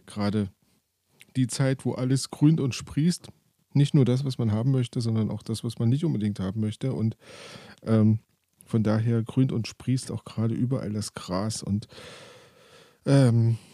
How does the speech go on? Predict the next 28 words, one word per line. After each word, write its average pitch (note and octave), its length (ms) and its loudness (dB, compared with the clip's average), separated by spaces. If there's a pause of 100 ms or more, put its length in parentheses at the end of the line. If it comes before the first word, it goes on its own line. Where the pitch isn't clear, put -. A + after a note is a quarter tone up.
(260)
die C#3 100 2
Hecken A2 520 -2
und C#3 340 0
ich A2 160 -2
weiß G#2+ 260 -2
nicht, A2 160 -4
was G2+ 180 -6
noch A#2+ 180 -2
alles. A2 380 -4
Und A2 300 -6
man A2 140 -2
ist - 160 -6
eigentlich A#2+ 360 -6
die G#2+ 120 -4
ganze G#2 300 -4
Zeit A2 240 -6
nur A2+ 120 0
dabei G2 420 -2
und, G2 280 -2 (760)
ähm, G2 340 0 (520)
versucht, A#2 460 2
so - 160 -2
ein A#2+ 60 2
bisschen C3 300 0
im A2+ 120 0
Zaum G#2+ 300 -2
zu A2 180 -4
halten, G2 320 0